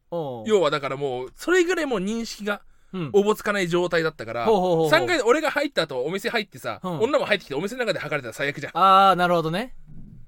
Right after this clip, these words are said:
Speaker 2: そこはね。
Speaker 1: だから守ってあげたわけや。
Speaker 2: そうなんですよ。
Speaker 1: うん。
Speaker 2: いや、そう、このご時世にオートは勘弁なんですよね。
Speaker 1: いや、
Speaker 2: 本当に。
Speaker 1: そうやな。
Speaker 2: 危険ですよ。
Speaker 1: うん。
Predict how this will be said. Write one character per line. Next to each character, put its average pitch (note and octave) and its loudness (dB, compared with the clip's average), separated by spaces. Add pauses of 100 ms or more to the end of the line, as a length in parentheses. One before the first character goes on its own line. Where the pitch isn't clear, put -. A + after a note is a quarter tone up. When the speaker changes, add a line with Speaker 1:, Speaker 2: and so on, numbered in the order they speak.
(380)
Speaker 2:
そ - -18
こ D#3 -6
は D3 -2
ね。 C3 -4
Speaker 1:
だ A#2+ -4
か E3+ 2
ら G3+ 6
守 G3+ 0
っ - -20
て F#3+ 0
あ F3+ 2
げ D#3 0
た A#2 -8
わ G#2+ -14
け - -18
や。 G2+ -12
Speaker 2:
そ C#3 -4
う - -6
な B2 -6
ん A2+ -12
で G#2+ -10
す D3 -6
よ。 C#3 -6
Speaker 1:
う - -8
ん。 A2 -12 (640)
Speaker 2:
い - -10
や、 C#3 -2
そ C3+ -6
う、 A#2 -10
こ C#3+ -6
の C#3+ -6
ご C#3 -4
時 C3+ -14
世 B2 -10
に A2+ -12
オ A2+ -8
ー - -10
ト G2+ -14
は F#2+ -12
勘 A2 -14
弁 F#2 -16
な D#2+ -20
ん - -20
で G2+ -20
す - -20
よ F2+ -18
ね。 F#2 -20
Speaker 1:
い - -14
や、 A2+ -10
Speaker 2:
本 G2+ -12
当 C#3 -8
に。 B2+ -6
Speaker 1:
そ G#2+ -10
う - -10
や A#2 -10
な。 A2 -10
Speaker 2:
危 - -20
険 A#2+ -16
で B2 -14
す - -16
よ。 - -10 (260)
Speaker 1:
う A#2 -16
ん。 B2 -12